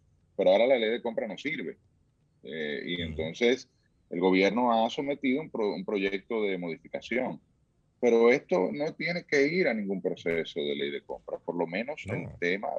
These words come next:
Speaker 1: vuelvo y reitero, de la construcción del núcleo de la presa.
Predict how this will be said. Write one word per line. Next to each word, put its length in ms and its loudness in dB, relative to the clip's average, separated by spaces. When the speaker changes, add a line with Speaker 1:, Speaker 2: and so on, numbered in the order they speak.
Speaker 1:
vuelvo 220 0
y 40 -2
reitero, 580 4
de 60 4
la 120 4
construcción 540 -8
del 180 -4
núcleo 360 2
de 60 4
la 120 0
presa. 400 0